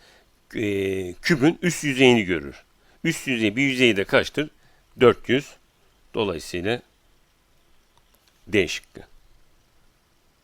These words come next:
Otuz sekizinci soru.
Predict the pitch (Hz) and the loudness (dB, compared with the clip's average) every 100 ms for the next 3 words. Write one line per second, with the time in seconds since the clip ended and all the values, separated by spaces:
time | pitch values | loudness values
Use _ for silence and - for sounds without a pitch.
0 | _ _ _ _ _ _ _ _ _ _ | _ _ _ _ _ _ _ _ _ _
1 | _ _ _ _ _ 120 - 151 160 143 | _ _ _ _ _ -8 -6 -4 -2 -2
2 | 143 147 151 151 101 78 156 | -2 0 0 0 0 0 -4